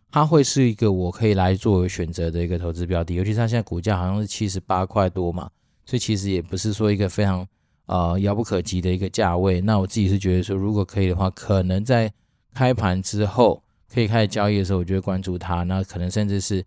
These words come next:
小幅度的试单，也许买个一张两张之类的，然后之后就看它的成长性，或者说给它点时间，让它有机会真的是能够，我们刚刚讲了嘛，毕竟你只要摸到那种下缘，通常都会物极必反的情况之下，它有可能就会有机会往上走。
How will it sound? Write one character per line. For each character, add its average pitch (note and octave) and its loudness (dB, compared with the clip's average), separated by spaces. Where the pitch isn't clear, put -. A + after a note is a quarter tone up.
小 F2+ -2
幅 F#2 -6
度 A2 -2
的 G2+ 2
试 G2+ -2
单， F#2 0
也 F#2+ 0
许 F2+ -6
买 F2 -4
个 F2 -6
一 D#2 -6
张 F#2+ -2
两 E2 -2
张 E2+ -4
之 - -6
类 F2 -2
的， - -12
然 F2 -8
后 F2+ -8
之 - -2
后 G2+ 6
就 G2 2
看 G2+ 0
它 F#2 2
的 F2+ 2
成 E2+ -4
长 E2+ -4
性， F2+ -4
或 F2+ 0
者 F2 0
说 F2 0
给 F#2 -2
它 F2+ -2
点 G2+ 0
时 - -4
间， B2 4
让 A2+ -2
它 A2 -2
有 F#2 0
机 F#2+ -6
会 G2 0
真 F#2+ -2
的 F#2 0
是 F#2+ -4
能 F2+ -2
够， F2+ 0
我 G2 -8
们 G2 -4
刚 A2 2
刚 A2 0
讲 F2 0
了 F#2 0
嘛， F2+ 0
毕 A2+ -2
竟 G2 -2
你 B2 2
只 A2+ 2
要 A2 4
摸 A2+ 2
到 A2 4
那 A#2+ 0
种 G2+ 0
下 A2 4
缘， G2 4
通 G#2 2
常 F#2 0
都 F#2+ 2
会 G#2 4
物 G2+ 2
极 F2 -2
必 F#2 0
反 D#2+ -4
的 E2 -8
情 F2+ -6
况 F#2+ 0
之 F2 -6
下， F#2 -2
它 A2 2
有 A2 4
可 G2 -2
能 F2 -2
就 F#2 -2
会 G2 0
有 F2 -2
机 F#2+ -4
会 F#2+ 2
往 E2 -2
上 E2+ -4
走。 - -6